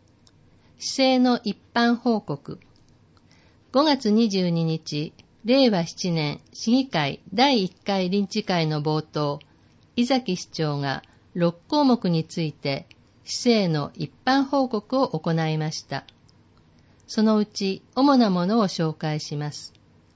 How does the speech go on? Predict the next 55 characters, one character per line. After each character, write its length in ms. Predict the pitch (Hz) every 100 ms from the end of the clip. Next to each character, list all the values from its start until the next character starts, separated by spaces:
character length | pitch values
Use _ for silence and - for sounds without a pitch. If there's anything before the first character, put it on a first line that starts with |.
| _ _ _ _ -
市 360 | - 294 277 _
ホ 220 | - 240
ー 20 | 247
ム 60 | 240
ペ 240 | 247 240
ー 60 | 220
ジ 100 | 165
の 200 | 151 -
サ 220 | - 240
イ 100 | 247
ト 140 | 240
内 240 | 240 240 240
検 300 | 247 240 240
索 240 | 240 233
ボ 100 | 226
ッ 40 |
ク 160 | 240 -
ス 160 | - 151
に 240 | 139 - _ _ _ _ _
ペ 240 | 247 247
ー 40 | 233
ジ 200 | 233 -
ア 140 | 202
イ 140 | 208 185
デ 80 | 190
ィ 140 | 151
ー 60 | - _ _ _ _ _
一 320 | - 180 - 262
零 280 | 285 262
五 300 | 175 175 175
零 300 | 170 165 147 -
二 280 | 202 247 247
零 220 | 254 196
九 420 | - 214 180 - _ -
を 80 | 254
入 240 | 226 214
力 280 | 202 196 196
し 80 | -
て 120 | 185
検 300 | 196 196 196
索 240 | 190 196
す 140 | - 190
る 120 | 185
と 260 | - 139 - _ _ _ -
全 340 | 190 233 233
文 240 | 220 226 214
を 120 | 208
ご 140 | 190 196
覧 240 | 196 196
い 100 | 175
た 160 | 165 175
だ 120 | 170
け 140 | 165
ま 160 | 156 151
す。 180 | -